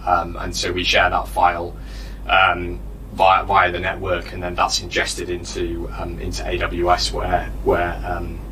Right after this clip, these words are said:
Sensei Predictive Maintenance picks it up from, from the S Q L database. Um, and obviously there's the usual challenges with, with, um, that kind of pipeline in terms of networking.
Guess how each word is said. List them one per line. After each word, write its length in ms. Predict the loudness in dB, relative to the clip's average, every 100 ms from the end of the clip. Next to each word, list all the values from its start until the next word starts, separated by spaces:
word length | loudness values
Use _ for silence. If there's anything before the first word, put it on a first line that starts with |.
| -8 -8 -6
Sensei 480 | 0 0 2 0 0
Predictive 320 | -2 -4 -4
Maintenance 320 | -4 -4 -6
picks 240 | -6 -4 -4
it 80 |
up 180 | -2 -4
from, 340 | -2 -2 -2 -6
from 220 | -8 -6
the 40 |
S 120 | -2 -2
Q 100 | -2
L 60 | -2
database. 640 | 0 0 0 -4 -2 -4 -6 -12 -12 -12 0
Um, 440 | 4 4 2 -4 -8 -4
and 160 | 2 2
obviously 760 | 2 0 0 0 -2 -2 -6 -2
there's 240 | -2 0
the 80 | -4
usual 300 | -6 -6 -4
challenges 560 | 2 2 2 -2 -2 -2
with, 340 | -4 -6 -12 -10 -6
with, 320 | -6 -6 -6
um, 300 | -4 -4 -6 0
that 180 | 0
kind 160 | 0 -2
of 80 | 2
pipeline 520 | 2 2 -2 -2 -4
in 80 | -4
terms 260 | -6 -4
of 80 | -4
networking. 840 | 0 0 0 -2 -2 -4 -4 -6